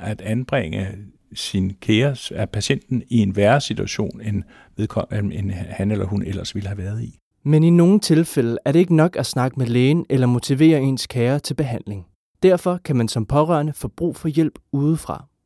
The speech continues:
Speaker 2: Og i visse tilfælde har man faktisk pligt til at tilkalde politiet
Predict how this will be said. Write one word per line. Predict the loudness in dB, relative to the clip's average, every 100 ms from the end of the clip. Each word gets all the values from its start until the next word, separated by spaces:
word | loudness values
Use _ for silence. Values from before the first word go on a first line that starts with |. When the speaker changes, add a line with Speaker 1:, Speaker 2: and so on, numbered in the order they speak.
| _
Speaker 2:
Og | 0
i | 4
visse | 4 4
tilfælde | 0 0 0 0 -2 -2
har | 0
man | 0
faktisk | 0 -2 -2 -8 -8
pligt | -4 -2 -2
til | -4
at | -4
tilkalde | -2 -4 -2 -4 -4
politiet | -8 -2 2 2